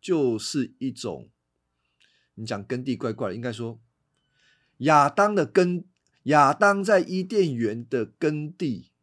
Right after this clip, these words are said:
就是一种对上帝的侍奉啊。啊，那伊甸园是上帝的园子啊，我希望大家把这个连起来。伊甸园是上帝的连，是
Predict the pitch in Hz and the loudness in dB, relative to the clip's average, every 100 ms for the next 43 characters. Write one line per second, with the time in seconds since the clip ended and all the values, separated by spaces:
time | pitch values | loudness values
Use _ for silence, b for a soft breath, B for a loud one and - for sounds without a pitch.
0 | _ 175 131 113 139 117 - 139 117 85 | _ 0 0 0 -6 -6 -8 -12 -10 -14
1 | - 131 107 - 117 113 107 95 - 120 | -6 -4 -4 -4 -6 -6 -8 -8 -8 -8
2 | - 110 80 - _ _ _ _ _ _ | -6 -8 -10 -18 _ _ _ _ _ _
3 | _ _ _ _ _ _ b b b b | _ _ _ _ _ _ b b b b
4 | 76 67 - _ - _ _ _ _ _ | -12 -12 -16 _ -20 _ _ _ _ _
5 | 170 180 _ _ _ - 214 214 247 208 | -6 -6 _ _ _ -4 0 0 6 6
6 | 139 117 107 113 156 - - 202 160 139 | 6 -2 -2 -4 -6 -4 2 2 2 -4
7 | 170 131 113 104 123 113 98 - _ - | -2 0 0 -2 -4 -6 -12 -14 _ -10
8 | 101 - 156 139 139 131 82 117 107 87 | -8 -4 -4 -2 0 -2 -2 -6 -8 -6
9 | 104 - - 185 202 226 185 127 156 170 | -10 -12 -12 -8 -6 -2 -2 0 -2 -4
10 | 147 131 107 92 - _ _ _ _ _ | -2 -2 -2 -6 -10 _ _ _ _ _
11 | - 143 | -10 -10